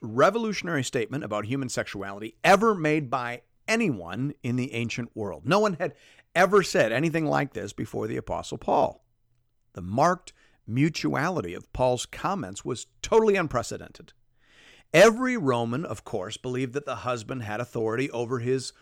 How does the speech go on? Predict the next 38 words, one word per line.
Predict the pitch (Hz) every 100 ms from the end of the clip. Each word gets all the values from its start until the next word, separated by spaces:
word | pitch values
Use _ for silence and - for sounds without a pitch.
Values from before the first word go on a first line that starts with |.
| _ -
wife's | 110 110 123 -
body. | 113 160 226 240 104 - _ _ _ _ _
But | 143 156
no | 147 175 247
one | 240 180
had | 151 143 131
ever | - 208 240 226
turned | 196 190
that | 151
around | 120 107 120 -
and | 156
said | 147 185 170
that | 180
the |
wife | 196 165 180 262 285 214 -
had | 107 135 139 147
authority | 151 139 127 123 139 180 208
over | 190 220
her | 202 214
husband's | 277 320 - 302
body. | 175 101 80 - _ _ _
So | - 196
Paul | 202 - 247 330
is | - 180
saying | - 160 147 -
two | - - 320
totally | - 214 220 180
new | 147 127
things | - 117 107
here. | - - _ _
First | - 233 214
of |
all, | 127 120
he's | 143 139
saying | - 131 123 147
to | -
the | 143
husband, | 123 104 170 214